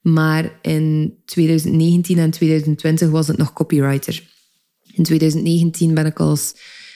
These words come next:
bijberoeper begonnen en dan in tweeduizend twintig was ik fulltime ondernemer als copywriter. En ik was mij naast Instagram ook aan het marketen of mijn diensten ook aan het marketen op LinkedIn.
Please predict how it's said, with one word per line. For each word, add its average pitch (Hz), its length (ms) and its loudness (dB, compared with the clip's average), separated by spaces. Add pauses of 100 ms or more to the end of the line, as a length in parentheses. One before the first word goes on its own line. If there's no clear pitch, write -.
(120)
bijberoeper 175 600 2
begonnen 160 460 2
en - 140 0
dan 151 140 2
in 147 100 2
tweeduizend 147 460 0
twintig 147 480 -2
was 143 220 0
ik - 380 -4
fulltime 143 580 0
ondernemer 143 640 2
als 139 440 -2
copywriter. 139 760 -2 (580)
En 165 400 2
ik - 140 -4
was 170 200 0
mij 165 160 2
naast 151 680 -2
Instagram 160 720 0
ook 160 220 -2
aan 156 100 2
het 147 100 -2
marketen 151 680 -2
of - 140 -4
mijn 151 240 2
diensten 160 440 0
ook 147 160 0
aan 147 100 2
het 160 80 0
marketen 147 460 0
op 135 140 -2
LinkedIn. 139 600 0